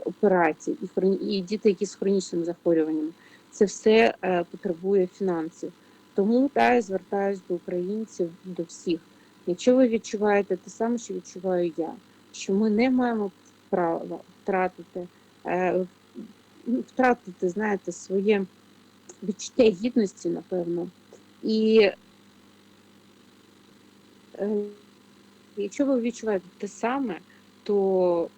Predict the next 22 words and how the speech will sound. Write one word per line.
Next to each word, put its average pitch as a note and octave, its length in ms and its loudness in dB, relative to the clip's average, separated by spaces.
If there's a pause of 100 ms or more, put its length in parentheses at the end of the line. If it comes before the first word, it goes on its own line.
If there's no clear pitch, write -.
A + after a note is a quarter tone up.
(420)
допомагайте. A3+ 960 -4
Ми A3 160 -2
будемо G3+ 320 2
робити F#3+ 460 0
все B3 400 4
для F#3 140 -6
того, F#3+ 360 -2
щоб, - 360 -4 (140)
е, E3 400 -2 (1200)
ця A#3 160 0
допомога G3+ 480 0
була F3+ 480 2 (160)
ефективна, A#3 720 -2 (480)
ця G3+ 180 0
допомога F#3 580 -4 (100)
була F3 380 0 (120)
дієва, F3+ 540 -2 (500)
е, F#3 260 2 (600)
ця G#3+ 200 2
допомога F3+ 680 -6
була, E3+ 420 -4 (480)
м, G3 240 -12